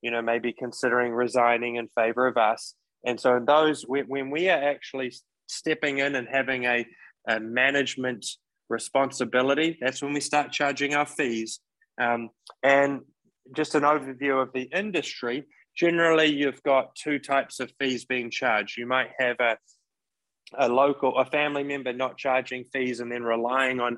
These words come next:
others who charge hourly, like attorneys and C P As and things like that. Um, or on the other end, the national large banks, if they're serving, they generally charge a high asset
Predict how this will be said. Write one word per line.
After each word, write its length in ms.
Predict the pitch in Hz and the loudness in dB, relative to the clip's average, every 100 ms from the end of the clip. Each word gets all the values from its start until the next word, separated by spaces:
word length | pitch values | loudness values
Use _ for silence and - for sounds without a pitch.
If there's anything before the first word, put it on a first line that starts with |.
| 123 | -2
others 320 | 127 120 110 | 0 -2 -4
who 100 | 123 | -4
charge 420 | 110 127 113 110 - 117 | -2 0 -2 -2 -6 0
hourly, 480 | 113 127 139 151 151 | 2 2 0 -2 -4
like 180 | 117 113 | -6 -8
attorneys 640 | 110 - 143 139 131 123 113 | -8 -2 0 2 0 -2 -4
and 100 | 104 _ _ | -10 _ _
C 200 | - 127 | -8 -4
P 180 | 113 123 | 0 2
As 340 | 127 131 127 110 | 4 4 2 -2
and 140 | 107 | -6
things 240 | 123 117 | -6 -2
like 200 | 113 95 117 | 0 0 2
that. 260 | 127 165 - _ _ _ - | 2 2 -2 _ _ _ -4
Um, 260 | 120 117 117 | 0 0 0
or 340 | 165 180 170 160 _ - | 2 4 4 2 _ -10
on 120 | 127 127 | -8 -6
the 120 | 135 | 0
other 320 | 151 147 139 | 2 2 0
end, 200 | 139 127 | 0 -2
the 120 | 120 | -4
national 640 | 117 139 139 - 135 123 | 0 0 0 -2 -8 -4
large 440 | 123 131 127 117 _ - | 2 4 2 0 _ -4
banks, 400 | 123 135 - - | -2 -4 -10 -16
if 100 | 117 - | -14 -8
they're 160 | 120 | -8
serving, 480 | 123 - 131 135 139 - _ _ - | -6 -6 -6 -4 -8 -10 _ _ -2
they 180 | 135 131 | 2 2
generally 440 | - 135 131 127 | 2 2 2 2
charge 460 | 120 131 120 117 113 | 2 2 2 2 0
a 320 | 113 110 110 - | 0 0 -2 -10
high 680 | - 139 135 135 135 135 131 _ _ _ _ - | -2 2 4 4 4 0 -6 _ _ _ _ -2
asset 420 | 131 127 - 120 | 0 0 -4 -8